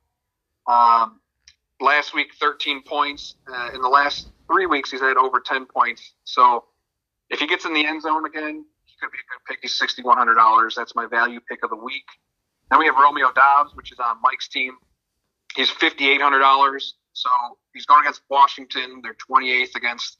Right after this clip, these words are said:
the pass. Um, you know, could this be the blow-up game that everybody's been looking for out of Romeo Doubs? Someone's gotta step up in, in Green Bay. And for fifty-eight hundred dollars, I think that's a good, a good pick. Uh, then we have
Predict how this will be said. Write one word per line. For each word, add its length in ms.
the 180
pass. 400
Um, 640
you 100
know, 120
could 200
this 140
be 180
the 80
blow-up 400
game 200
that 100
everybody's 400
been 200
looking 280
for 80
out 160
of 60
Romeo 340
Doubs? 280
Someone's 280
gotta 180
step 260
up 200
in, 280
in 100
Green 240
Bay. 280
And 80
for 80
fifty-eight 380
hundred 200
dollars, 600
I 80
think 160
that's 200
a 40
good, 160
a 80
good 240
pick. 240
Uh, 200
then 120
we 100
have 120